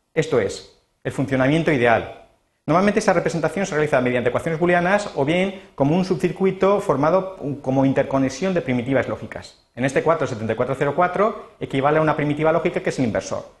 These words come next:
La salida vale I, la entrada vale A. Pero después, el componente digital tiene a su vez otros dos modelos. Uno es el modelo que se denomina de retardos.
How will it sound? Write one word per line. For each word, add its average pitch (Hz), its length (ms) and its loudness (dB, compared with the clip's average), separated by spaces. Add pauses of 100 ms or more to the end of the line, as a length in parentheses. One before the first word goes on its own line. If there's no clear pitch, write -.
(140)
La 107 120 -2
salida 107 380 0
vale 107 240 0
I, 202 360 0
la 110 60 -2
entrada - 320 -6
vale - 240 -8
A. - 140 -12 (1400)
Pero 202 160 4
después, 190 720 0
el 127 80 -2
componente 135 300 0
digital 196 400 0
tiene 175 200 0
a 160 140 4
su 139 140 -2
vez 165 320 2
otros 131 260 0
dos 175 200 2
modelos. 101 680 -4 (720)
Uno 240 480 2
es 165 140 -6
el 180 60 0
modelo 160 300 2
que 165 80 -2
se 143 80 -2
denomina 160 380 0
de 131 160 2
retardos. 113 840 0